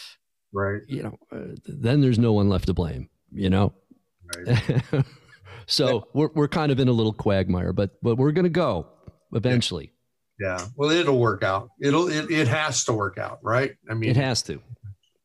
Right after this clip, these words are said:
Speaker 2: That's what
Speaker 1: point
Speaker 2: we
Speaker 1: in
Speaker 2: do.
Speaker 1: time. Yeah. And you just keep that music in front of people so that people remember who, who you are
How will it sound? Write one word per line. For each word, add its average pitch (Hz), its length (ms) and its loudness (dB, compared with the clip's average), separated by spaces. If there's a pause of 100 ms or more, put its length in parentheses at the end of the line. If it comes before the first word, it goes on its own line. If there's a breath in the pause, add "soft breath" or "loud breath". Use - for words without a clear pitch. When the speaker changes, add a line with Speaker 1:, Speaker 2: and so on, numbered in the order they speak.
(160)
Speaker 2:
That's 165 80 -4
what 160 80 2
Speaker 1:
point 143 100 2
Speaker 2:
we 143 60 4
Speaker 1:
in - 20 -2
Speaker 2:
do. 147 220 2
Speaker 1:
time. - 40 -18 (680)
Yeah. 98 120 -10 (440 loud breath)
And 151 100 0
you 156 80 0
just 156 220 0
keep 196 200 0
that 175 180 2
music 160 420 2
in 123 120 0
front 151 240 0
of 151 100 0
people 151 380 0
so 123 220 0
that 113 180 0
people 120 580 2
remember 131 680 0
who, 139 320 2 (640 soft breath)
who 151 140 -2
you 123 240 4
are 180 380 2